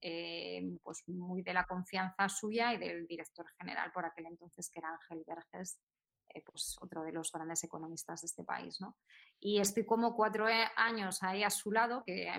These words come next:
fue un auténtico lujo, como te puedes imaginar, ¿no? Todos los días estar ahí trabajando codo con codo en el despacho de al lado con estas dos, eh, grandes referencias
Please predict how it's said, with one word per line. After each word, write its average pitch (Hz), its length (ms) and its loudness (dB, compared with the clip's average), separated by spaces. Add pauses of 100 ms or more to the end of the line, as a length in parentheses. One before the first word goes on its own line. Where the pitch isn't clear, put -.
(100)
fue 190 120 -4
un 190 100 0
auténtico 180 960 0
lujo, 214 420 2
como 175 200 -4
te 170 100 -6
puedes 185 320 -2
imaginar, 190 640 4
¿no? 202 180 0
Todos 185 260 -2
los 180 220 -6
días 190 280 -2
estar 175 320 2
ahí 180 120 0
trabajando 175 720 0
codo 175 240 -2
con 180 220 -6
codo 185 360 2
en 175 140 -8
el 175 40 -14
despacho 170 500 -4
de 175 120 4
al 170 100 0
lado 185 260 6
con 170 180 -6
estas 170 360 -2
dos, 180 340 -6 (320)
eh, 185 300 -2
grandes 180 340 2
referencias 214 960 2